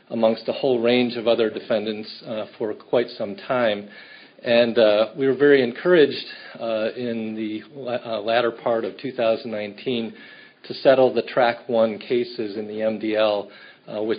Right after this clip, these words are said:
two counties in Ohio. And we were very clear at that time that our intent was to settle those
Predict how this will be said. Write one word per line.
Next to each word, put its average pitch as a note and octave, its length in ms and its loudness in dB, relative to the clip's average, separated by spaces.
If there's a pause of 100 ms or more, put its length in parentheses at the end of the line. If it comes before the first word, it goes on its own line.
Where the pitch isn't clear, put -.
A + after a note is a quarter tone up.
two C#3+ 100 0
counties B2 480 0
in A2+ 120 -2
Ohio. G2+ 680 2 (560)
And C3 100 0
we C#3+ 80 10
were C#3 160 6
very D#3+ 220 8
clear D3+ 260 4
at C3 140 6
that D#3 300 4
time B2+ 380 2
that A#2 220 6 (300)
our B2+ 160 2
intent B2 500 0
was B2 280 -6
to - 80 -10
settle D#3 360 2
those B2 240 0